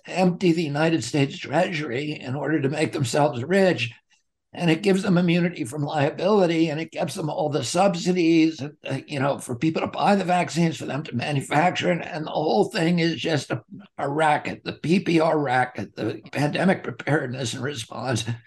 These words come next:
It should actually be called a permanent pandemic racket because that's what they have in store for us.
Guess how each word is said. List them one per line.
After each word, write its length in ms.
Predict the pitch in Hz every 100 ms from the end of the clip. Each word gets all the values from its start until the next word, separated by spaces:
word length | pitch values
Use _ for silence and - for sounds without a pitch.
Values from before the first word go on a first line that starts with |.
| - _ _ - -
It 160 | 156
should 140 | - 151
actually 320 | 180 - 160
be 100 | 151
called 240 | 123 143
a 80 | -
permanent 500 | - 160 175 165 170
pandemic 580 | - 143 135 131 147 117
racket 580 | - 120 135 127 - 143
because 320 | 123 117 143
that's 280 | 113 151 139
what 100 | 131
they 140 | 147 147
have 180 | 147
in 160 | 147 -
store 380 | 123 - 139 -
for 180 | 123 -
us. 260 | - -